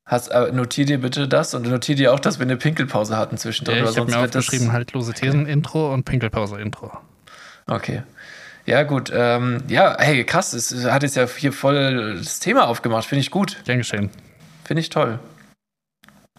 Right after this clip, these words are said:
Speaker 1: Dann, dann hebe ich mir meine fünf deepen Fragen an. Einfach mal auf, die ich vorbereitet habe. Gebe ich
Speaker 2: Okay.
Speaker 1: mal jetzt einfach auf. Weil ich dachte mir, wenn wir heute wieder kein deepes Thema haben oder nichts, was, wo wir irgendwie drüber philosophieren können, dann provoziere ich das einfach mit fünf deepen Fragen,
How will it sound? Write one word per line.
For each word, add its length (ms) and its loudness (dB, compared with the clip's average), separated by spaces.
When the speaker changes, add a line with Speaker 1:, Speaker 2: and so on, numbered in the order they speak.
Speaker 1:
Dann, 260 2
dann 140 4
hebe 200 2
ich 120 -2
mir 140 2
meine 220 2
fünf 320 -2
deepen 320 0
Fragen 400 2
an. 420 -2
Einfach 260 0
mal 100 4
auf, 300 2
die 60 0
ich 80 -2
vorbereitet 520 0
habe. 120 -6
Gebe 180 -2
ich 80 0
Speaker 2:
Okay. 20 -6
Speaker 1:
mal 80 2
jetzt 100 0
einfach 160 0
auf. 260 0
Weil 120 4
ich 60 0
dachte 240 4
mir, 120 4
wenn 200 2
wir 100 4
heute 160 2
wieder 200 2
kein 240 -2
deepes 360 -2
Thema 300 0
haben 260 2
oder 240 2
nichts, 260 -2
was, 220 -2
wo 120 -2
wir 80 0
irgendwie 200 -2
drüber 240 -2
philosophieren 560 0
können, 160 0
dann 160 2
provoziere 460 -2
ich 40 0
das 160 -4
einfach 260 2
mit 140 -2
fünf 300 -2
deepen 420 -2
Fragen, 480 -2